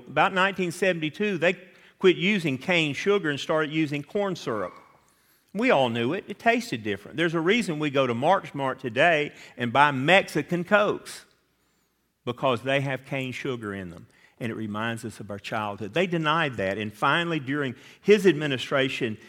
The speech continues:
because he was a Christian, he admitted it. And then thirdly,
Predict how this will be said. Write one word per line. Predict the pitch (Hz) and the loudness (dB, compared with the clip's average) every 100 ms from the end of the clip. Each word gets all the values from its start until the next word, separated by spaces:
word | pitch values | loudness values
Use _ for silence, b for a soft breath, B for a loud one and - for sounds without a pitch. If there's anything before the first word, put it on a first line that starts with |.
| B B | B B
because | 120 - 151 131 | -6 2 2 2
he | 180 196 | 0 0
was | 165 139 | -2 -4
a | |
Christian, | 139 175 165 - 131 | -4 0 0 -2 -6
he | 107 151 | -2 0
admitted | 113 117 139 120 98 | 0 2 2 2 -2
it. | 98 127 | -6 -6
And | 120 | -4
then | 139 | -4
thirdly, | 120 165 170 127 110 | -2 0 0 0 -6